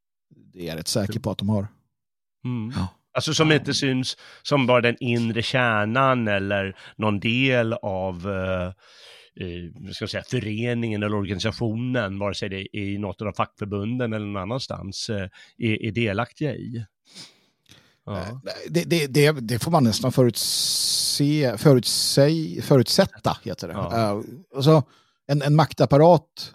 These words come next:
Speaker 1: som socialdemokratin tror jag inte kan överleva utan det. Eh,
Speaker 2: Nej.
Speaker 1: cirklar, inre, yttre cirklar, där man, eh, groomar, för att använda ett, ett lite fult ord, men det gör jag för det är sossarna, där man groomar nästa generation, där man,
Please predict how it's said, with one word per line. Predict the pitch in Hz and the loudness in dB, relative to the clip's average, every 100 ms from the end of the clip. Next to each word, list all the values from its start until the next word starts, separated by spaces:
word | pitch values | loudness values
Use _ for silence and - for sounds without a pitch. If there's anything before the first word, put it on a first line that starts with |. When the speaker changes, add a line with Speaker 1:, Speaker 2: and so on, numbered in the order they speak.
| _ _ | _ _
Speaker 1:
som | - - 135 127 123 113 107 | -6 0 2 2 0 -2 -4
socialdemokratin | 127 123 110 107 104 151 131 104 113 - - | -2 0 -2 -6 -2 0 0 -2 -6 -16 0
tror | 135 | 4
jag | 123 | 4
inte | - | 2
kan | 113 113 | 0 2
överleva | 110 107 135 143 | 0 0 0 0
utan | 113 104 - 175 | 0 -2 -4 -4
det. | 151 - _ _ _ _ - | -4 -12 _ _ _ _ -12
Eh, | 92 73 65 | -10 -8 -8
Speaker 2:
Nej. | 107 90 | -8 -4
Speaker 1:
cirklar, | 98 131 - 143 117 113 107 110 | 2 2 2 0 0 0 -2 -2
inre, | 139 127 117 113 | 0 2 2 0
yttre | 127 117 - 123 | 0 -4 -4 -2
cirklar, | 127 110 - 117 110 110 | 0 -2 -2 -4 -2 0
där | 123 | 0
man, | 120 | 0
eh, | 107 _ _ _ - 123 131 | -4 _ _ _ -18 -12 -4
groomar, | 127 156 131 127 143 | 8 8 10 6 4
för | 131 | 4
att | 123 | 2
använda | 127 117 113 | 2 2 0
ett, | - | -4
ett | 113 | -8
lite | 110 117 | -4 -4
fult | - 190 151 127 | 4 6 6 0
ord, | 113 107 | -4 -2
men | 113 110 | 0 2
det | |
gör | 113 92 | 0 -2
jag | 98 | -6
för | - | -8
det | 104 | -8
är | |
sossarna, | - 110 117 117 | -8 -6 -6 -4
där | 117 | -2
man | 117 110 | 0 0
groomar | 120 117 117 | 2 2 2
nästa | 117 - 113 | 0 -2 -2
generation, | 110 110 104 113 110 113 | -2 -2 -4 -6 -6 -2
där | 110 | -2
man, | 113 | 0